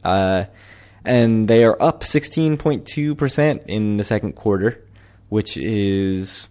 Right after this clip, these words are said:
seemingly very positive, right? Uh, this actually came out today, Nicholas Huber article in the Press of Atlantic City, uh, up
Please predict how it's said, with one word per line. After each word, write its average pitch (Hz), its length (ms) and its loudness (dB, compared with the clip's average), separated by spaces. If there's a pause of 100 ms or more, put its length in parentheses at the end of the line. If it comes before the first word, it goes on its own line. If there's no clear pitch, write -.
(580)
seemingly 170 400 -2
very 147 160 0
positive, 139 420 0
right? 101 220 -2 (100)
Uh, 95 320 -4
this 110 200 -6
actually 110 240 -6
came 113 160 0
out - 120 -2
today, 101 600 2
Nicholas 104 320 -4
Huber 98 220 -2
article 92 300 0
in 95 60 -2
the 90 60 -4
Press 95 200 -6
of 98 60 -8
Atlantic 92 240 -4
City, 123 320 2 (580)
uh, 104 340 0
up 123 300 0